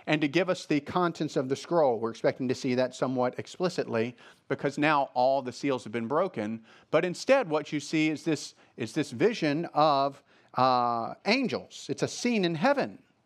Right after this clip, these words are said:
It's seven angels taking seven trumpets. And as they begin to blow the trumpets, one at a time, God's judgment is unleashed on the world one at a time. So what should we make of this?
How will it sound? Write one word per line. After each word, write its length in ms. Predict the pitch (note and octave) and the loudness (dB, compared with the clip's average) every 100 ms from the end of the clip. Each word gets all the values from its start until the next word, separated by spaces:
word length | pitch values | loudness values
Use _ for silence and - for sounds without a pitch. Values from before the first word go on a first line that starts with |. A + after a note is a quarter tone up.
| _ | _
It's 200 | C3 - | -2 -2
seven 360 | - G#3 G3 F3 | 2 2 4 0
angels 360 | G#3 F3 A2+ | 0 -2 -4
taking 340 | - D#3+ E3 D3 | 0 0 0 -4
seven 380 | - F3 F3 D#3 | 2 2 2 -4
trumpets. 720 | - F#3 A#2 - - - - _ _ - - _ - | -2 -2 -4 -10 -14 -16 -18 _ _ -20 -20 _ -2
And 140 | E3+ | 0
as 120 | G3 | 2
they 140 | G#3 F#3 | 2 2
begin 320 | D#3 G#3 A#3+ | 2 0 0
to 60 | F3+ | 2
blow 240 | E3+ A3 | 2 2
the 100 | F3+ | 0
trumpets, 520 | - G3+ G3 C#3 - | 0 0 0 -2 -2
one 440 | A#2+ B2 F#3+ A#3+ G#3+ | -2 2 2 2 2
at 100 | G3 | 0
a 60 | |
time, 720 | - - A3+ B2+ G2+ A2+ G#3 G#3+ _ _ _ _ - | -2 0 2 2 -2 -4 -6 -10 _ _ _ _ 0
God's 340 | E3+ F#3+ F3+ | 2 2 0
judgment 540 | C3+ D#3+ A#3 - C#3 C#3+ | -2 2 2 2 -2 0
is 200 | C#3 - | -2 0
unleashed 520 | D3+ C#3+ F3+ A3 - | -2 2 0 0 -2
on 200 | E3+ D#3+ | -2 0
the 80 | D#3 | 0
world 520 | D3 A#3 D3 B2+ D3+ D#3+ | 0 0 2 0 -2 -4
one 460 | C3+ C3+ B2 C#3 - | 0 2 2 -2 -2
at 260 | A#2+ A#2+ - | 0 0 -2
a 40 | - | -6
time. 460 | - A#3+ B2 A#2 - | -2 0 -2 -8 -14
So 160 | - C#3+ | 0 2
what 220 | D#3+ D3+ | 4 0
should 180 | D#3 C3+ | -4 -2
we 300 | C3+ C3 C#3 | -2 -2 -2
make 260 | C#3 C3 - | -4 -4 -4
of 200 | C3 A2+ | -6 -4
this? 460 | G#2+ - - - | -8 -14 -14 -18